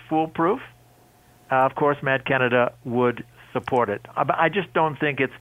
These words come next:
politically, uh, uh, viable, uh, to try to convince our political masters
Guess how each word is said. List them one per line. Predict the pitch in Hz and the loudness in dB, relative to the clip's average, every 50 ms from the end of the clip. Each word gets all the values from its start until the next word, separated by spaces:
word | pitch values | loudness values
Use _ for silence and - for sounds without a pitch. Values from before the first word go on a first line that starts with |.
| - - _ _ _ _ - | -20 -20 _ _ _ _ -6
politically, | - 139 135 139 143 139 139 135 - 123 123 123 120 117 117 113 117 - - - - - - - - | -4 0 2 2 2 2 0 -2 -2 -2 0 0 2 0 0 -2 -6 -10 -16 -16 -14 -14 -16 -8 -2
uh, | - | 0
uh, | 120 123 127 - 127 127 127 110 | 2 2 4 4 2 2 2 2
viable, | 104 123 127 127 135 131 127 101 113 110 110 110 110 117 - - - | 2 2 4 4 4 2 2 2 0 0 0 0 -2 -4 -6 -8 -4
uh, | 113 110 110 107 | -4 -2 -2 -2
to | - 127 | -4 -4
try | - 127 123 | 0 2 2
to | 123 123 | 2 0
convince | - 127 117 110 113 120 113 - | -2 -4 -2 0 -2 -2 -2 -2
our | 123 117 | -2 -2
political | - - - 123 123 113 - - 117 | -2 -2 -2 -2 -2 0 -2 -2 -2
masters | 113 110 107 110 113 110 - - 110 101 95 | 0 2 2 2 2 0 -2 -6 -8 -6 -6